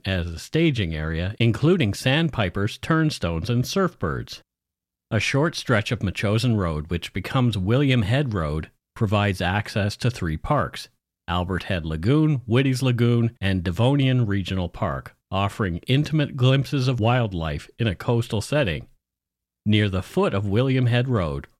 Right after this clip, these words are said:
lies the federal minimum security prison operated by the Correctional Service of Canada, C S C, known as William Head Institution.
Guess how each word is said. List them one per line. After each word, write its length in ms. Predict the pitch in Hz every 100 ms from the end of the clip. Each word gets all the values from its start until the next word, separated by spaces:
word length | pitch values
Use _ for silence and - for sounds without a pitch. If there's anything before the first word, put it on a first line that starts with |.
| _ 95
lies 380 | 98 101 107
the 100 | -
federal 480 | 82 107 113 135 127
minimum 480 | 110 95 139 147 139
security 500 | - 135 135 135 143
prison 540 | 127 127 98 87 76 - -
operated 560 | 95 90 107 101 104
by 140 | 92 82
the 100 | 87
Correctional 560 | - 98 107 - 131
Service 420 | 123 123 120 123 131
of 140 | 120
Canada, 520 | - 135 85 67 62 -
C 260 | - 87
S 140 | 87 -
C, 380 | 127 73 71 -
known 320 | 101 107 110
as 180 | 82 82
William 500 | 87 110 117 117 104
Head 300 | 98 85 -
Institution. 920 | 101 90 - 95 139 127 - 90 -